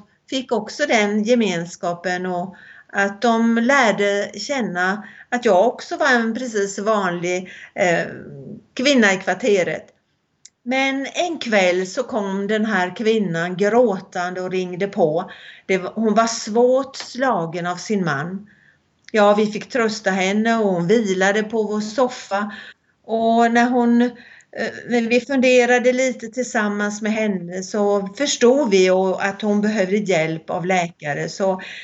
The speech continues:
vi fick köra henne till akuten så hon fick vård. Ja, såna där berättelser, såna här händelser, det kommer man ihåg.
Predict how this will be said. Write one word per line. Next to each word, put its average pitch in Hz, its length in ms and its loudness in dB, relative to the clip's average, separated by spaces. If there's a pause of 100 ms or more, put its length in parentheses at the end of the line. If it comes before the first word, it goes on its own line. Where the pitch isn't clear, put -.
(260)
vi 247 120 2
fick 294 160 0
köra 254 300 4
henne 220 420 0
till 226 160 -4
akuten 180 880 -4 (180)
så - 140 -6
hon 196 220 0
fick 180 220 -6
vård. 151 560 -4 (720)
Ja, 226 500 2 (160)
såna 254 340 2
där 262 360 4 (480)
berättelser, 202 800 -2
såna 254 260 -8
här 233 340 -2
händelser, 185 1200 -2 (160)
det 240 100 -2
kommer 214 320 2
man 190 180 0
ihåg. 190 720 -2